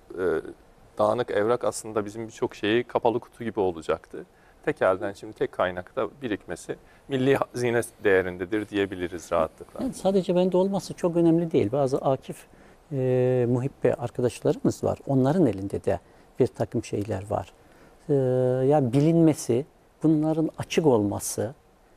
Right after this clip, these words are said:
Speaker 2: e, çalışmak isteyenlere verilmesi önemli. Yoksa bende olmasının çok da önemi yoktu. Ben bir koleksiyonum olsun diye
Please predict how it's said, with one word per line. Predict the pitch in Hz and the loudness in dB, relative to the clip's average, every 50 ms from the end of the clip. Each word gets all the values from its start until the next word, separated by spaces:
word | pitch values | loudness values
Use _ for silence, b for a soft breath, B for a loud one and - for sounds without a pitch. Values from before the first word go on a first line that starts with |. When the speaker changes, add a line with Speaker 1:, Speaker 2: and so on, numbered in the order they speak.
| b b b b _ - - | b b b b _ -8 -2
Speaker 2:
e, | 156 135 127 123 123 123 127 120 - | 2 2 4 4 4 2 2 0 0
çalışmak | - 143 139 143 - - 156 151 147 - - | 0 0 0 0 -2 -2 -2 -2 -2 -2 -6
isteyenlere | 185 - - - - 143 139 135 135 139 139 143 127 | -8 -8 -8 0 2 2 4 4 4 4 4 4 6
verilmesi | 123 131 127 135 135 131 131 120 - - - 139 - | 6 6 6 6 4 4 2 2 0 -2 -2 -2 -2
önemli. | 104 92 - 104 101 - - 69 | -2 -6 -8 -8 -8 -6 -6 -6
Yoksa | - - - - 131 143 | -6 -4 -6 -6 -2 0
bende | 147 135 123 139 | 0 2 2 2
olmasının | 131 135 135 131 - - 139 123 | 2 2 2 0 -2 -2 -2 -2
çok | - - - 160 - - | -2 -2 -4 -6 -4 -4
da | - - | -4 -2
önemi | - 120 117 120 135 165 156 | 0 0 0 2 2 2 4
yoktu. | 139 143 - - - - 123 | 4 4 2 2 -2 -4 -2
Ben | 147 139 117 117 | -2 -4 -2 -2
bir | 139 127 | -4 -6
koleksiyonum | - - 147 139 131 - - - 143 135 127 127 131 | -2 -2 0 0 0 -2 -2 -2 0 0 0 0 0
olsun | 131 120 - - 135 | 0 -2 -2 -4 0
diye | 123 117 104 | 0 0 0